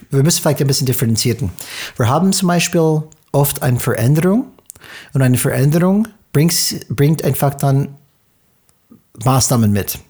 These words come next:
Sachen, die wir wirklich dann vorhaben, anders zu halten,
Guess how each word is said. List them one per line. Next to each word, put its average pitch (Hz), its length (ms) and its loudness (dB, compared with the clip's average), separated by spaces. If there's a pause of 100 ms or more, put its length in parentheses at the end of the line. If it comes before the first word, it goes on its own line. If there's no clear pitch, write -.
(140)
Sachen, 139 320 -2
die 131 160 0
wir 127 160 0
wirklich 139 260 0
dann 131 200 0
vorhaben, 127 600 0
anders 127 340 0
zu 110 340 -2 (120)
halten, 185 520 0